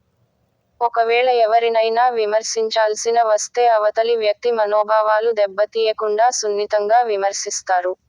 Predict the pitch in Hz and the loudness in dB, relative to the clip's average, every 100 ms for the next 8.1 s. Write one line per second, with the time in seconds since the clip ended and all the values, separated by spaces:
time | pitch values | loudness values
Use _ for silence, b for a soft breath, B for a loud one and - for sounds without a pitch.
0 | _ _ _ - 220 220 226 240 240 233 | _ _ _ -6 -2 2 2 2 2 2
1 | 254 262 233 - 233 233 220 220 226 254 | 0 -2 -6 -2 0 2 4 2 2 0
2 | 220 202 214 220 220 220 220 240 247 214 | -2 -2 -2 -2 0 0 2 0 2 0
3 | 196 196 196 190 190 _ _ _ 226 220 | 0 -2 -4 -4 -6 _ _ _ -4 -2
4 | 226 233 247 262 240 214 220 233 247 226 | 2 2 2 2 0 0 0 0 -2 -4
5 | - 233 233 226 214 214 220 240 220 214 | -2 0 2 2 2 0 -2 -2 -2 -2
6 | 226 240 226 214 - 240 240 214 208 220 | -2 0 0 -2 -2 0 0 -2 -2 -2
7 | 220 247 240 202 202 - 202 - 196 185 | 0 0 0 -2 -2 -4 -8 -6 -2 -2
8 | 185 | -2